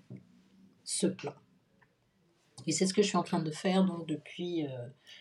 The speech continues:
Alors, ça a traîné parce qu'il fallait trouver les gens qui avaient envie, le courage, la capacité, la disponibilité pour le faire. Aujourd'hui, c'est bon, j'ai trouvé des gens qui sont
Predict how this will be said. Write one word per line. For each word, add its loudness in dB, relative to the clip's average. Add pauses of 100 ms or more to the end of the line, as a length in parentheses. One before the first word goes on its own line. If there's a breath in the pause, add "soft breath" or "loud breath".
(1300 soft breath)
Alors, 12
ça 10
a 8
traîné 10
parce 0
qu'il 2
fallait 8
trouver 8
les 12
gens 12
qui 0
avaient 2
envie, 2
le 2
courage, 0
la -8
capacité, 2
la 4
disponibilité -2
pour -4
le 2
faire. 4
Aujourd'hui, 0
c'est -6
bon, 6
j'ai -2
trouvé -2
des -2
gens -10
qui -14
sont -6